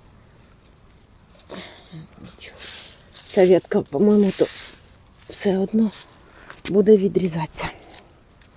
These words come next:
Так, це також, е, сорт неремонтантний. Я його багато показувала, як він цвів. Дуже красивий, назву втрачено. Так, ну, в нашому кліматі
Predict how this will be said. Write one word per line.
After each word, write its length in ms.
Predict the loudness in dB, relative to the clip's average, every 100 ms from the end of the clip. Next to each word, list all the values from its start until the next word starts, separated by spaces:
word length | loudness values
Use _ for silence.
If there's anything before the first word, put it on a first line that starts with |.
| _ _ 6
Так, 260 | 8 6 4
це 400 | 8 10 10 8 0 6
також, 560 | 6 10 8 8 4 6
е, 320 | 8 8 6
сорт 360 | 8 6 6
неремонтантний. 1300 | 6 10 10 8 6 4 6 8 8 8 8 8 6 _ _ _ _ _ _ _
Я 260 | 4 8 10
його 240 | 8 6
багато 480 | 4 6 6 6 4
показувала, 600 | 0 2 2 4 4 4
як 260 | 4 2 0
він 220 | -2 0
цвів. 560 | -2 0 6 6 6 -4 -18 -20 _ _ _ _ _ _ 0
Дуже 340 | 4 6 4
красивий, 680 | 4 2 4 4 6 8 8
назву 420 | 8 6 6 2
втрачено. 720 | 4 6 6 6 0 -2 -4 -8 -20 -20 _ _ _ -20 -20 -20 -20 -20 -20 _ _ 6
Так, 240 | 8 10
ну, 260 | 10 10 10
в 180 | 6 8
нашому 880 | 8 8 8 10 12 12 12 10 8
кліматі 680 | 8 10 10 10 8 10